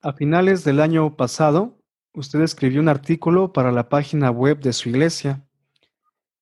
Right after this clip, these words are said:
Ese artículo tenía por título La Iglesia de Dios y la sana doctrina.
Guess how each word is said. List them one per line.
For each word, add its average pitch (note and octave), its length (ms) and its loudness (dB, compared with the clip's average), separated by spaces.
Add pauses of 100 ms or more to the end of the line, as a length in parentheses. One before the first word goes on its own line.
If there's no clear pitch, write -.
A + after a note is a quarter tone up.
(680)
Ese E3+ 180 -4
artículo F#3+ 540 0
tenía D#3 300 0
por D#3 120 0
título E3+ 600 -2 (140)
La C3 200 -2
Iglesia C#3+ 480 0
de B2 140 0
Dios F3+ 500 -2
y C#3 140 -6
la A#2 160 -4
sana C3+ 360 -2
doctrina. A#2 680 -8